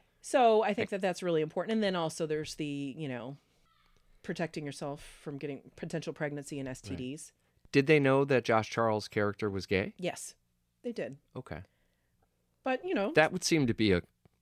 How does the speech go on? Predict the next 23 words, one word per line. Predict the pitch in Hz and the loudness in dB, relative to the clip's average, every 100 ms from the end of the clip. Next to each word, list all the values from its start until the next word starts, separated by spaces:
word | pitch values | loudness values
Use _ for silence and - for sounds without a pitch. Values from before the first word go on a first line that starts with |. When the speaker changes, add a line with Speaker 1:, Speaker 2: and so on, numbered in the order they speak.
| _ _ _ - | _ _ _ -6
Speaker 2:
conversation | - 90 87 - 95 - | -2 -2 -4 -4 -4 -4
to | 92 | -6
have | 85 90 | -4 -6
as | 85 87 | -8 -4
well. | 87 92 151 _ - | -4 -4 -8 _ -10
Speaker 1:
Right, | 359 440 156 - | -6 -4 -6 -8
absolutely. | 214 208 262 277 226 120 131 _ _ _ _ - | -14 -12 -10 -8 -8 -12 -16 _ _ _ _ -4
But | 208 | -2
he | 220 | 0
was | 240 233 | -2 0
definitely, | 214 220 214 208 208 | 0 0 -4 -2 -4
he, | 202 208 | -4 -10
he | 208 214 | -6 -4
was | 214 | -2
into | 240 208 127 | -2 -4 -8
it. | 110 _ _ _ _ _ _ - | -10 _ _ _ _ _ _ -8
Speaker 2:
I | 80 | -8
would | 73 | -6
say | - 82 | -4 -2
he | 85 | 0
was. | 104 147 95 - - _ _ _ | -2 -2 -6 -12 -20 _ _ _
Speaker 1:
Yes. | - 165 - - - _ | -10 -10 -10 -18 -20 _
So | - 262 247 233 220 | -4 0 4 4 4